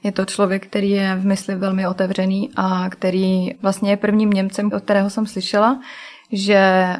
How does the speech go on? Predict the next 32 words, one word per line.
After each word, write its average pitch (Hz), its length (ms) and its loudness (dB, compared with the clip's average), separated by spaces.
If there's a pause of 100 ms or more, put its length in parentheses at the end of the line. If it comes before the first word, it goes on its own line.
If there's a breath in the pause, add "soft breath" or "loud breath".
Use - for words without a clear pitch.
je 202 160 2
u 202 80 2
nás 196 280 2
něco 196 220 0
dobře 208 460 2 (100)
a 202 120 4
nejenom, 196 340 4
že 196 100 0
dobře, 180 320 0
ale 196 200 2
že 196 80 -2
to 190 100 -2
děláme 190 580 4
výrazně 214 440 4
lépe 190 240 2
než 190 160 0
v 185 40 2
Německu. 185 540 -4 (360 loud breath)
To 208 100 -6
si 208 140 -2
myslím, 196 320 2
že 202 100 2
vám 190 200 4
běžný 196 300 4
Němec 196 320 2
úplně 196 300 2
neřekne. 185 580 0 (680 loud breath)
On 202 140 4
tím, 208 160 4
že 208 100 2
procestoval 196 640 0
poměrně 190 760 0